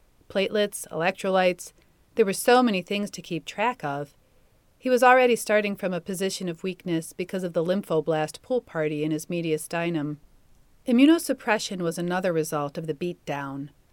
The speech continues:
Our hypervigilance around cleanliness and minimizing Jim's exposure to folks became good practice for the looming covid pandemic.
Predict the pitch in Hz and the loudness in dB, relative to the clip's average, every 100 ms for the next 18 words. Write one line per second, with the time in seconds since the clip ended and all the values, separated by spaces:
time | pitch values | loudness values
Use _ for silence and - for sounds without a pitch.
0 | _ - 214 254 262 226 226 214 185 175 | _ 0 2 4 4 6 6 6 0 0
1 | - 180 170 165 - 208 190 165 160 - | -2 0 0 -2 -6 -4 -2 -2 -4 -4
2 | 214 208 214 202 180 185 170 185 180 - | -4 -2 0 0 -2 -4 -4 -4 -6 -8
3 | - 196 190 170 165 170 160 - 202 208 | -2 -2 0 -6 -4 -4 -4 -4 -10 -6
4 | 190 185 226 - 220 220 - 170 - 175 | -4 -2 -2 -2 -4 -4 -8 -10 -6 -4
5 | 170 196 185 165 - 208 180 147 160 151 | -2 -2 -4 -6 -6 -4 -4 -6 -8 -6
6 | 143 143 135 135 | -6 -6 -8 -14